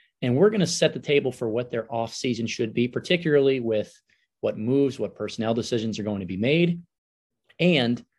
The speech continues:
how that's gonna relate to draft strategy or what really is gonna come up with their, their likelihood to, to fill out their roster with guys that will eventually put them over the top to make the playoffs. But before we get there,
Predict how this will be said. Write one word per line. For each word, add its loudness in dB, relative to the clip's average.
how -2
that's 0
gonna -4
relate -2
to -6
draft -4
strategy -2
or -4
what -2
really -4
is -6
gonna -4
come -2
up -6
with -6
their, -4
their 0
likelihood -4
to, -8
to -6
fill 4
out 0
their 0
roster -4
with -8
guys 0
that 0
will 0
eventually -2
put -4
them -6
over -4
the -8
top -6
to 0
make 2
the -10
playoffs. -12
But 4
before 4
we 8
get 6
there, -4